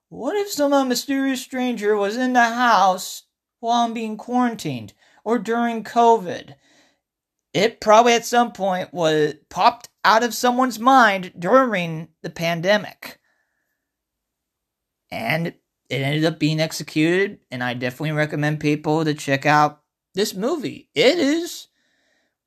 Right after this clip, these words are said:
as I said, it's one of those movies that you think, "Oh gosh, this is gonna suck, isn't it?" But it ends up surprisingly,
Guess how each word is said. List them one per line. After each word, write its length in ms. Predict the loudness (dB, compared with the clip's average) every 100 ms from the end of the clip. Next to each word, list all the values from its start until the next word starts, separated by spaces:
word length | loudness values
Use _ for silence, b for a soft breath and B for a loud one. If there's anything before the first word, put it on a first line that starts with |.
| _ _ _ _ 2
as 160 | 4 6
I 100 | 4
said, 260 | 6 4
it's 100 | 4
one 200 | 2 2
of 20 |
those 180 | 2 -2
movies 460 | -2 -2 0 -2 0
that 160 | -2
you 100 | -2
think, 420 | -4 -2 -2 -4 -6
"Oh 380 | -6 -4 -6 -8
gosh, 680 | -8 -4 0 -2 -4 -12 -14 b b b b
this 180 | -4 -2
is 120 | -4
gonna 220 | -4 -4 0
suck, 600 | 0 0 0 0 -2 -4
isn't 300 | -2 -2 -6
it?" 180 | -8 -14 b b b
But 360 | 4 4 2 _ _ _ _ _ _ _ _ _ _ _ _ _ _ _ _ _ _ _ _ -4
it 180 | -4 -2
ends 340 | -2 -2 2
up 300 | 2 0 -12 _ _ _ _ _ _ _ _ _ _ _ _ _ _ _ _
surprisingly, 1080 | -2 -2 -2 -4 0 0 -2 -4 -2 -2